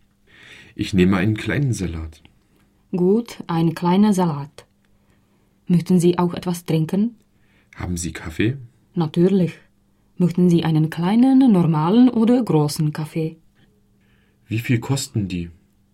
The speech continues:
Speaker 2: Der kleine Kaffee kostet ein Euro neunzig. Der normale Kaffee kostet zwei Euro achtzig und der große Kaffee kostet drei Euro siebzig.
Speaker 1: Ich nehme einen normalen Kaffee, bitte.
Speaker 2: Sehr schön.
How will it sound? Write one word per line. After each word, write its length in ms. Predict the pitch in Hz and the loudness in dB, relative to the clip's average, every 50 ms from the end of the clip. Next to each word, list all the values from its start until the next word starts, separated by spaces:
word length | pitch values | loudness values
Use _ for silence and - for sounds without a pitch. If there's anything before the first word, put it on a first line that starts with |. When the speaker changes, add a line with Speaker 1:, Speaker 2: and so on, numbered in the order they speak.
| _ _ _ _ _ _ _ - | _ _ _ _ _ _ _ -4
Speaker 2:
Der 280 | 185 180 175 160 160 160 | 0 0 0 0 -2 -4
kleine 340 | - - 214 226 247 269 269 | -6 -2 0 2 2 2 2
Kaffee 320 | 277 254 - - 262 254 | -2 -6 -4 -2 -4 -2
kostet 480 | - 240 226 - - 214 208 - - 208 | -2 -4 -6 -4 -6 -8 -6 -6 -4 -2
ein 180 | 208 208 - | -2 -2 0
Euro 320 | 233 220 214 214 208 208 202 - - | 0 0 0 0 0 -2 -4 -4 -4
neunzig. 680 | 202 190 196 208 226 233 - - - - - - _ _ _ _ _ _ - | -2 0 2 2 0 0 -2 -6 -12 -12 -16 -20 _ _ _ _ _ _ 0
Der 200 | 175 175 170 170 | 2 2 4 4
normale 420 | 175 165 175 196 208 226 247 247 | 4 4 4 2 2 2 2 0
Kaffee 300 | 240 - 190 - 196 190 | 0 -2 -4 -4 -4 -4
kostet 300 | - 175 - - 175 175 | -4 -6 -8 -8 -10 -10
zwei 500 | - - - - 220 226 240 240 233 226 - - | -12 -14 -12 -8 -4 -2 -2 -2 -2 -4 -4 -4
Euro 260 | 196 185 175 190 190 - | -2 -2 -2 -2 -4 -8
achtzig 440 | 170 175 - - - - 254 - - | -10 -14 -14 -10 -8 -8 -8 -6 -4
und 320 | - 262 269 269 269 247 202 180 175 | 0 2 4 4 4 2 -2 -4 -2
der 140 | 208 190 180 | -2 0 0
große 360 | 175 202 202 208 226 226 - | 0 0 0 0 -2 -2 -4
Kaffee 300 | 208 - 208 - - 196 | -6 -6 -4 -4 -4 -4
kostet 420 | 202 185 - - 175 151 151 147 - | -4 -6 -6 -6 -8 -8 -8 -6 -6
drei 240 | 156 151 165 - | -6 -4 -4 -4
Euro 300 | - 214 214 208 208 202 | -4 -2 -2 -2 -2 -2
siebzig. 580 | 185 - 175 175 170 - - - - - - _ _ _ _ _ _ _ _ _ _ _ _ _ _ _ _ _ - | -4 -4 -6 -6 -8 -10 -14 -16 -16 -18 -20 _ _ _ _ _ _ _ _ _ _ _ _ _ _ _ _ _ -14
Speaker 1:
Ich 200 | - 110 - - | -12 -6 -2 0
nehme 220 | 113 110 117 101 | 2 2 2 0
einen 240 | 73 107 117 113 113 | 0 2 2 4 4
normalen 420 | 113 107 104 95 98 120 120 92 | 2 2 0 0 -2 -2 -2 -4
Kaffee, 400 | 85 - 90 85 - 87 80 80 | -6 -10 -12 -10 -8 -8 -8 -6
bitte. 360 | 82 - 85 80 - 85 82 82 - _ _ _ _ _ _ _ _ _ - | -6 -6 -6 -6 -8 -12 -14 -16 -20 _ _ _ _ _ _ _ _ _ -16
Speaker 2:
Sehr 320 | 180 - - 156 156 156 160 | -12 -8 -6 -4 -4 -4 -4
schön. 440 | 160 - 175 170 170 170 175 175 | -4 -2 0 0 0 0 -2 -6